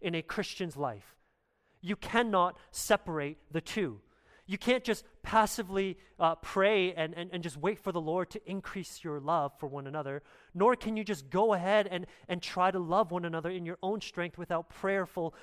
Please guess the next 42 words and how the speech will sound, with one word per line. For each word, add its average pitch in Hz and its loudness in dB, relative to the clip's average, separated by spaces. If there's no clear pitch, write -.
dependence 175 -6
on 147 -4
God. 147 2
You 190 -2
need 170 -4
both. 123 -6
See, - -10
one 151 -2
of 156 -2
the 127 -8
things 151 -6
that 135 -2
I 131 -2
try 139 -2
to 139 -8
do 139 -6
on 131 -6
my 127 -6
commu-, 135 -12
commute 143 -8
home 135 -6
every 139 -8
day 127 -6
is - -10
pray 160 -8
specifically - -10
that 139 -8
the 135 -10
Lord 131 -4
would 123 -10
help 131 -10
me 120 -12
to 123 -14
love 113 -8
my 110 -14
family 104 -16
well. - -20
And 127 -8
I 165 0
have 185 0
found 156 0
that 120 -4